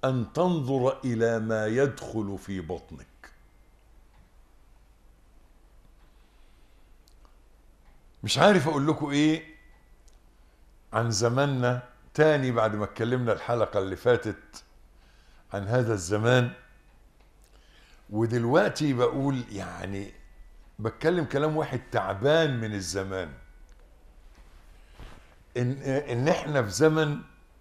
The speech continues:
أكل الحلال الصرف فيه صعب. مش سهلة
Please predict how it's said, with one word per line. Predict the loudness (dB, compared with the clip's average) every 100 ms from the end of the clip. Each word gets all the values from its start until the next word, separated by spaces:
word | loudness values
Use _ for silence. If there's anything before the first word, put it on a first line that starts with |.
| -20 -20 -20 -20 _ -20 -20 -20 -20 -20 -16 0
أكل | 2 2 -2 -4
الحلال | -4 -6 -8 -2 0 2 2 2 2 0
الصرف | 0 -2 -2 -2 4 10 10 8 -4 -10
فيه | -12 -8 -6 -2 -4 -4 -18 -20 -20 -20 -20 -20 -20 -16
صعب. | -4 -2 -2 -8 -16 -20 -20 -20 -20 -20 -20 -20 -20 -20 -20 -20 -20 -20 -20 _ _ _ _ -20 -20
مش | -10 -4 0
سهلة | 2 2 2 2 2